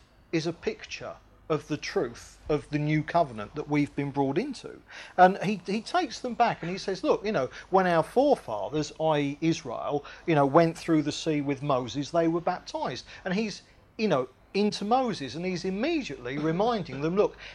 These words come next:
everything in the Old Testament, particularly with Israel, is a picture of the truth of the church." And, uh, as I often like to put it, think of it like this. If the New Testament,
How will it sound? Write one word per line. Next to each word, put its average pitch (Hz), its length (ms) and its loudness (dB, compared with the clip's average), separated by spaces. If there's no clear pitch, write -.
everything 254 440 2
in 214 80 0
the 208 100 0
Old 196 180 -2
Testament, 143 580 -10
particularly 165 540 -4
with 160 200 2
Israel, 139 460 0
is 175 120 0
a 196 60 -6
picture - 640 -6
of 131 120 -6
the 233 80 -4
truth - 480 -8
of 160 100 4
the 226 80 -6
church." - 560 -4
And, 175 320 8
uh, 160 380 10
as 165 140 2
I 170 160 6
often 160 320 -2
like 160 260 -2
to 160 100 -8
put 170 240 0
it, 151 200 0
think 208 280 0
of 160 100 -6
it 175 120 -2
like 165 260 2
this. 180 260 -2
If 175 180 -4
the 190 80 -4
New 254 320 -2
Testament, 110 840 -10